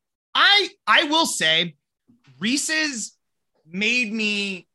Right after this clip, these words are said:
rethink about this bracket in the way in which I almost feel like we should have separated it and had,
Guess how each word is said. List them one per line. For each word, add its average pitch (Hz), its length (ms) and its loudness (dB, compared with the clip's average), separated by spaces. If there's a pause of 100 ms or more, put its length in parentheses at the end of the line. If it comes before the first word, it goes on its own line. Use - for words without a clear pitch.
(140)
rethink 202 520 -2
about 160 300 -2
this 147 140 -8
bracket 139 600 -2 (540)
in 240 200 0
the 233 100 2
way 180 280 2
in 175 160 -2
which 143 520 -4 (260)
I 202 240 -2
almost 269 580 -2
feel 190 300 -4
like 110 400 -6 (180)
we 214 140 -2
should 240 300 0
have 214 120 -2
separated 240 880 -2
it 294 200 0 (420)
and 196 140 -2
had, 180 680 0